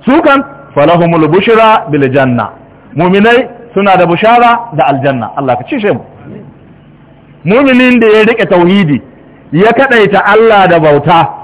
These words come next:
har lokacin da rayuwa ta taho mai, shina nan ga tauhidi ne, to shi shina da bushara.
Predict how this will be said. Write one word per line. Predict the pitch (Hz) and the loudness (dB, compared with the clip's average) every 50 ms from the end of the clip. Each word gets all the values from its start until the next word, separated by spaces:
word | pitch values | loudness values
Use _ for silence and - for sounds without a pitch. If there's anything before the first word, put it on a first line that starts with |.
| - - - - - - - - - - - - - - - - - - - | -20 -20 -20 -20 -20 -20 -20 -20 -20 -20 -20 -20 -20 -20 -20 -20 -20 -20 -6
har | - - 294 262 202 - - | -2 0 0 0 -2 -4 -2
lokacin | 240 262 254 233 - 214 220 220 | 0 0 0 0 -2 0 0 2
da | 208 180 | 2 2
rayuwa | 170 165 165 170 170 165 | 2 2 2 2 2 0
ta | 165 165 | 0 -2
taho | - 170 156 151 151 | -2 0 0 0 0
mai, | 151 143 131 - - - - - - - - - - - - - - - | 0 -2 -4 -6 -10 -20 -20 -20 -20 -20 -20 -20 -20 -20 -20 -20 -20 -12
shina | - - 262 269 254 226 214 | -4 -2 0 2 2 2 2
nan | 220 233 233 | 2 2 0
ga | 220 | 0
tauhidi | 208 - - - 160 180 208 208 160 175 160 | 0 0 0 0 2 2 2 2 2 0 0
ne, | 143 139 127 - - - - - - - - - - - - - - | -2 -2 -4 -6 -12 -20 -20 -20 -20 -20 -20 -20 -20 -20 -20 -16 -6
to | - 151 | -4 -4
shi | 143 156 175 | -2 -2 -2
shina | 160 196 175 156 | 0 0 0 0
da | 143 | 0
bushara. | 131 131 127 139 143 151 - - | 0 -2 -2 0 -2 -2 -2 -4